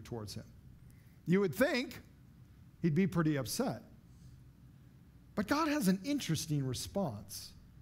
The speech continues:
In verse twenty-four and verse twenty-six and verse twenty-eight, it tells us God's response.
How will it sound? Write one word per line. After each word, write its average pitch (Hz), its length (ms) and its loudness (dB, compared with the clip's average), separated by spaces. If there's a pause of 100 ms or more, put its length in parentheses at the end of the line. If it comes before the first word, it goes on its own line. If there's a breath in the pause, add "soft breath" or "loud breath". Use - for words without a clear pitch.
(340 loud breath)
In 185 100 6
verse 233 220 4
twenty-four 196 600 2
and 202 100 2
verse 151 180 2
twenty-six 160 580 0
and 165 100 2
verse 170 160 2
twenty-eight, 170 600 0 (320 loud breath)
it 190 140 2
tells 247 300 4
us 147 160 2
God's 180 340 2
response. 170 800 -4